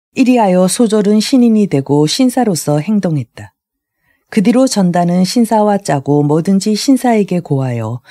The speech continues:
그 분부를 받드는 척했다. 어느 날 전단은 신사의 말을 알리려고 다시 성한 사람들을 모았다.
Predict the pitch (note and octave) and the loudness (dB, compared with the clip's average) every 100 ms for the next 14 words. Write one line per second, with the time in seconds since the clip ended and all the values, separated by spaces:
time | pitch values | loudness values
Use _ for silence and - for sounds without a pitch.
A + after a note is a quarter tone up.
0 | - - A#3+ A#3 - F#3 E3 D#3+ D#3+ - | -20 -2 2 2 2 0 0 0 0 -2
1 | D#3+ G3+ F#3+ F#3 F#3 - C3+ - - - | -6 -2 0 0 -4 -6 -10 -12 -20 -20
2 | _ _ _ _ _ _ _ _ - A3 | _ _ _ _ _ _ _ _ 0 2
3 | A3+ B3+ A#3+ G3 F3+ F3+ F3+ F#3 - B3 | 2 2 0 0 2 0 2 2 2 0
4 | B3 A3+ G3 D#3 C#3+ D3+ D3+ D#3 D3 B2+ | 2 0 2 0 0 0 0 0 0 -2
5 | A2 A2 A#2 - - - F3+ F#3 G#3+ G#3 | -6 -8 -8 -14 -20 -4 -4 0 0 0
6 | B3+ A#3+ A3 E3 D3+ C#3 C#3 D3 C3+ B2 | 0 0 0 -2 -2 0 0 0 0 -4
7 | - A2+ G#2 | -10 -18 -20